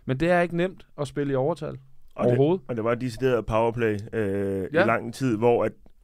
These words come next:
Speaker 2: Randers stod så dybt, men det var der også tydeligt at se, at de havde ikke, de havde ikke værktøj til
Speaker 1: havde
Speaker 2: at
Speaker 1: ikke
Speaker 2: åbne det her.
Speaker 1: løsningerne. Nej.
Speaker 2: De havde ikke løsninger til at åbne
Speaker 1: Nej.
Speaker 2: det, når de så, stod så lavt. Altså, hvis Randers var gået lidt højere på banen, så havde det set anderledes ud. Men, men de var jo helt komfortable ved at stå, hvor de gjorde.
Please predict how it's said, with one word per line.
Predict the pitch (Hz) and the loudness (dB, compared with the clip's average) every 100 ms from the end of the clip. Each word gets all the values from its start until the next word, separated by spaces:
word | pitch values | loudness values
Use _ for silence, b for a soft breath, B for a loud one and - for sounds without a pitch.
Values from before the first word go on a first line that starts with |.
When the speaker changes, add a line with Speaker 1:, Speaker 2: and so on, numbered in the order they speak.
| - | -4
Speaker 2:
Randers | 113 120 123 | -2 0 0
stod | 139 127 | -2 -2
så | 143 | -2
dybt, | 135 135 131 | 0 0 0
men | 117 | -4
det | 123 | 0
var | 123 | 0
der | 117 | 0
også | 131 - | -2 -4
tydeligt | 151 147 143 | 0 2 2
at | |
se, | 123 147 127 - b b | 0 -2 -4 -8 b b
at | - | -6
de | 135 | 0
havde | 123 147 151 | 4 6 4
ikke, | 151 - - | 2 -6 0
de | 131 | 4
havde | 135 151 | 6 6
ikke | 143 | 4
værktøj | 143 156 156 120 127 - | 2 2 -2 -2 -8 -12
til | - 143 | 2 6
Speaker 1:
havde | |
Speaker 2:
at | 151 | 10
Speaker 1:
ikke | |
Speaker 2:
åbne | 143 | 10
det | |
her. | |
Speaker 1:
løsningerne. | 165 175 160 127 - | 10 6 4 4 0
Nej. | 135 | 0
Speaker 2:
De | 135 | 4
havde | 160 180 | 6 6
ikke | 160 | 6
løsninger | 165 160 139 | 4 4 -2
til | 151 | 2
at | |
åbne | 131 139 127 | 4 4 4
Speaker 1:
Nej. | |
Speaker 2:
det, | 131 | 2
når | 131 | 0
de | 127 | -2
så, | - 131 | -4 -6
stod | 139 135 | -6 -6
så | 147 | -2
lavt. | 131 131 - b b b b | 0 -2 -8 b b b b
Altså, | - | -4
hvis | 123 113 120 | -2 -4 0
Randers | 127 165 156 | 2 2 2
var | 131 | 2
gået | 135 139 | 2 2
lidt | 147 | 4
højere | 151 | 4
på | 151 | 4
banen, | 131 143 | 0 -2
så | 143 | -2
havde | |
det | 143 | -2
set | 139 | 0
anderledes | 127 139 139 139 | 0 0 0 -2
ud. | 147 - b b b | -6 -8 b b b
Men, | 131 135 - | 0 0 0
men | 127 123 | -4 -2
de | 135 | 0
var | 131 | 2
jo | 127 | 4
helt | 160 | 2
komfortable | 160 139 135 147 139 147 | 0 -4 -2 -2 -2 -2
ved | 143 | -2
at | 139 | 0
stå, | 143 | -2
hvor | 139 | 0
de | 139 | -2
gjorde. | 131 151 | 0 0